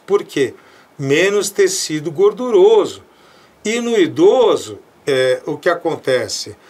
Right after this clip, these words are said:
Além de menos tecido gorduroso, é um tecido mais frouxo. Em casos hemorrágicos,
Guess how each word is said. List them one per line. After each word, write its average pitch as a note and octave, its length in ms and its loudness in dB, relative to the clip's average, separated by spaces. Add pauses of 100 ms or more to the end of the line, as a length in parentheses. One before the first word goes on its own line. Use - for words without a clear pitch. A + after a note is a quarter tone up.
(360)
Além D#3+ 540 0
de F3 120 -2
menos E3 360 -2
tecido C#3+ 460 -6
gorduroso, C3+ 800 0
é - 20 0
um D#3+ 80 -8
tecido F#3 540 -4
mais G3 380 -4
frouxo. G3+ 760 0
Em D3 80 -10
casos E3+ 380 -2
hemorrágicos, E3 1000 -4